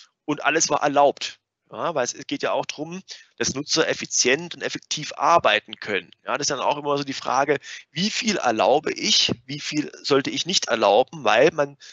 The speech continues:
ne, alles, was man verbietet, ist natürlich auch irgendwo wieder, was Produktivität angeht, eine Einschränkung. Ja,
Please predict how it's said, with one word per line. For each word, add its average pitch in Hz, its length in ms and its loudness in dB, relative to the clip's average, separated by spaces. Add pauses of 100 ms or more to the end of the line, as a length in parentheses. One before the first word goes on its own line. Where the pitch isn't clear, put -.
(220)
ne, 143 200 2
alles, 143 200 2
was 160 120 -4
man 147 100 -6
verbietet, 147 420 -8
ist - 80 -4
natürlich 143 240 -6
auch 147 140 -6
irgendwo 139 520 -6
wieder, 135 360 2
was 135 100 0
Produktivität 131 720 -4
angeht, 131 400 -2
eine - 160 0
Einschränkung. 104 840 -2 (340)
Ja, 139 220 4